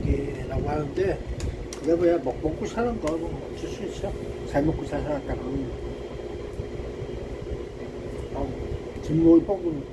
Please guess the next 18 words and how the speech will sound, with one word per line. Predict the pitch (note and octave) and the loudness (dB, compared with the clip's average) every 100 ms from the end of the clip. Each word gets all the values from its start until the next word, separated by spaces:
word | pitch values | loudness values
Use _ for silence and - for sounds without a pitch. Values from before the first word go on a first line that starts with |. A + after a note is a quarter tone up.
| A#2+ - - - - - - - - - - | -10 -8 -8 -8 -8 -8 -8 -8 -10 -6 0
요즘 | C#3 D#3 | 4 6
신경 | D#3 - A3 G#3+ | 4 2 4 4
쓰니까 | - G#3+ F#3+ | 2 0 2
엄청나. | F3 D3 - A#3 G3 | 2 2 0 2 4
내, | C#3+ D#3 E3+ | 10 12 12
내 | E3+ G4+ | 12 10
것도 | - A#3 A#3+ | 6 0 6
아닌데. | F#3 E3 D3+ C3+ D3+ B3 - - - - - | 6 6 4 0 0 0 -2 -8 -10 -10 -2
그 | D#3 | -2
중동전 | - E3+ F3 G#3 F#3+ E3+ | 0 0 2 6 8 8
나고 | C#3+ C3 | 6 2
있고, | B2+ - C#3 | -2 -2 2
이런 | C3+ D3+ | 2 4
거, | D3+ | 4
있는 | C3+ D3 - | 4 2 -2
거. | - - - - - - - - - - D#3 | -6 -8 -8 -10 -10 -8 -8 -8 -8 -2 2
웃구리 | D3+ - A3 F3+ | 4 4 6 6
러시아 | C#3 - D#3+ C3+ | 6 6 4 4